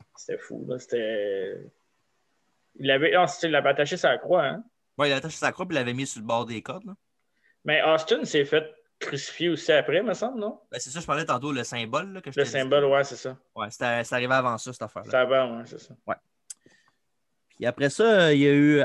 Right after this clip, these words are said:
Speaker 2: Over the Edge. Euh, Taker avait battu, euh, Austin pour gagner le championnat, euh, W W F la troisième fois avec l'aide de Shane McMahon qui était là.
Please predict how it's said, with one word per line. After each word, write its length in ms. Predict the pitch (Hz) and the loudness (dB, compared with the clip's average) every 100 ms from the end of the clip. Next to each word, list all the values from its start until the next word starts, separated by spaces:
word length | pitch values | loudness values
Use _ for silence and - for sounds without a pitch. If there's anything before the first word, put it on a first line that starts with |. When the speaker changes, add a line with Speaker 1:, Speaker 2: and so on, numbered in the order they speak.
| - | 4
Speaker 2:
Over 340 | 170 196 240 | 4 6 4
the 180 | 202 190 | 2 -2
Edge. 320 | 240 180 131 127 | -2 -4 -10 -8
Euh, 260 | 117 101 - | -8 -8 -10
Taker 340 | 165 156 214 | -6 -2 -2
avait 160 | 185 151 | -2 -2
battu, 440 | 135 131 - 170 | -4 -4 -6 -2
euh, 180 | 151 127 - | 0 2 2
Austin 440 | 131 131 - 220 | 2 0 0 -2
pour 140 | 190 143 | 0 0
gagner 120 | 147 | 2
le 80 | 143 | 2
championnat, 580 | 160 143 151 135 147 | 2 2 2 0 2
euh, 400 | 175 160 139 127 | 2 2 2 0
W 300 | 117 120 120 160 | -2 -4 0 0
W 60 | |
F 80 | 196 | 0
la 100 | 139 | -2
troisième 300 | 127 147 135 | 0 2 2
fois 140 | - | -2
avec 160 | 190 139 | -6 -2
l'aide 160 | 147 143 | -2 -2
de 100 | 135 | -6
Shane 260 | - 156 | -6 -8
McMahon 380 | 143 139 151 240 | -8 -8 -10 -10
qui 80 | 170 | -12
était 200 | 127 | -10
là. 80 | 123 | -12